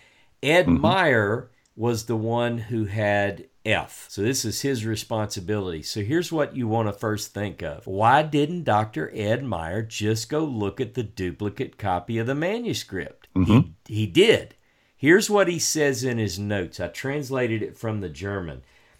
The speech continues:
Speaker 1: He says, "Belong" in other words, what he's able to transcribe, a fragment of fragment F, only column A in a very fragmentary,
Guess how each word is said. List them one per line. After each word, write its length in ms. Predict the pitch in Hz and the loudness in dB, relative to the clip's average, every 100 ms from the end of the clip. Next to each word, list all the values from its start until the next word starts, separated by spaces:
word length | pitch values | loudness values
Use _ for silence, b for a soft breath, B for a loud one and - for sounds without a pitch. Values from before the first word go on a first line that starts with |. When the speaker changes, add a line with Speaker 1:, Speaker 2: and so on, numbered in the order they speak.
| b | b
Speaker 1:
He 140 | - 113 | -6 -4
says, 600 | - 147 131 113 101 - _ _ _ 98 87 | 0 2 2 2 -4 -12 _ _ _ -18 -2
"Belong" 720 | 131 127 123 139 160 - 127 - | 2 2 2 2 2 0 -10 -2
in 100 | 117 | 2
other 120 | 131 | 4
words, 240 | 117 101 98 | 4 2 0
what 360 | 101 143 143 | 4 4 4
he's 380 | - 156 208 180 | -2 -4 -2 4
able 300 | 185 190 196 | 4 4 0
to 140 | 160 147 | -6 -8
transcribe, 1000 | - 151 147 139 - 110 95 85 85 - - | -6 -4 -2 -4 -4 0 2 0 -2 -8 -6
a 180 | 101 92 | -4 -4
fragment 760 | - - 123 135 147 170 - _ | -8 2 4 4 2 -4 -8 _
of 560 | - 113 110 104 101 _ _ _ _ | 2 4 4 2 -4 _ _ _ _
fragment 640 | - 127 143 160 160 - | -4 4 4 4 -2 -6
F, 440 | - 104 95 95 - _ - | -4 -2 -2 -6 -14 _ -2
only 400 | 127 165 180 160 | 0 0 -2 -4
column 520 | - 135 139 131 123 | 0 2 2 0 -2
A 260 | 117 104 98 | -2 0 -2
in 100 | 90 | -4
a 40 | |
very 320 | 80 110 147 | -2 -2 -2
fragmentary, 1200 | 139 - 117 127 139 143 127 139 127 123 120 120 | -4 -2 2 2 0 -8 -6 -4 -2 -2 -4 -6